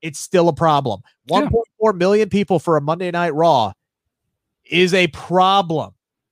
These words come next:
Speaker 1: And they know they have a problem. And they got Stephanie McMahon, you know, meeting with network executives sitting here going, "Well, how do we fix it? Do we need to do more Legends Nights? Do we need to do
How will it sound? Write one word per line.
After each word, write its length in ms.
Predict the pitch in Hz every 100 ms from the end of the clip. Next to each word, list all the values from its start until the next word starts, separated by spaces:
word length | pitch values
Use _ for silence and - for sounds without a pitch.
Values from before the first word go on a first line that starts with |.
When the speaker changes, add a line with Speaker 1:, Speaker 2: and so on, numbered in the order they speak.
| _ _
Speaker 1:
And 140 | 156 180
they 100 | 220
know 320 | 214 247 294
they 120 | 254
have 160 | 214 180
a 40 |
problem. 500 | 160 156 131 131 156 _ _ _
And 240 | 190 208 202
they 80 | 202
got 180 | 196
Stephanie 380 | - 233 240 254
McMahon, 540 | 233 202 196 185 202 233
you 100 | 185
know, 120 | 180
meeting 340 | 170 190 226 220
with 180 | 196
network 400 | 202 226 214 202
executives 560 | 180 139 202 214 175 160
sitting 220 | 202 165
here 160 | 170 165
going, 260 | 175 165
"Well, 140 | 160 151
how 160 | 190
do 60 | 226
we 100 | 220
fix 260 | 233 220 170
it? 80 |
Do 100 | 143
we 80 | 175
need 120 | 185
to 80 | 175
do 120 | 190
more 200 | 202 220
Legends 380 | 202 208 165 151
Nights? 200 | 156 135
Do 120 | 175
we 80 | 180
need 140 | 202 180
to 60 |
do 220 | 175 202